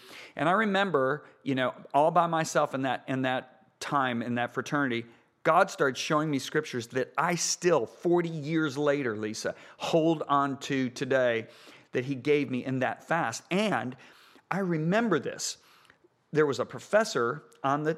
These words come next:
on the Purdue staff who used to disciple me. And he called me on that Sunday night. He said, "Well,"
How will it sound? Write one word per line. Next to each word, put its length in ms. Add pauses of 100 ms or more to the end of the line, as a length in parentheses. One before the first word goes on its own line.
on 180
the 60
Purdue 300
staff 560 (520)
who 180
used 320
to 60
disciple 520
me. 180
And 100
he 60
called 380
me 140
on 120
that 180
Sunday 260
night. 140
He 60
said, 260
"Well," 260